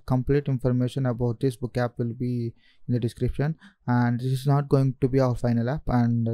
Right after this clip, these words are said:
there, there will be a new update, uh, frequently. So you will get, uh, those updates, uh, to your mail. So if you bought the source code from me, and, uh, let's start, without further ado, let's get started. So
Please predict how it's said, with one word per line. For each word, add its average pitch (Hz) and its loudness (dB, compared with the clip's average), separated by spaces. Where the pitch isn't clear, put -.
there, 120 0
there 123 -2
will 120 -2
be 123 0
a 120 -2
new 120 0
update, 127 0
uh, 117 -2
frequently. 123 0
So 120 -4
you 123 2
will 123 0
get, 135 0
uh, 120 2
those 120 2
updates, 123 -2
uh, 113 0
to 120 -2
your 117 0
mail. 123 0
So 120 -2
if 113 -4
you 120 -2
bought 117 -2
the 120 -6
source 113 -2
code 135 -4
from 117 0
me, 170 -2
and, 117 0
uh, 113 -2
let's 123 -8
start, - -8
without 127 -2
further 123 0
ado, 127 -2
let's 147 -4
get 117 -2
started. 113 -6
So 123 2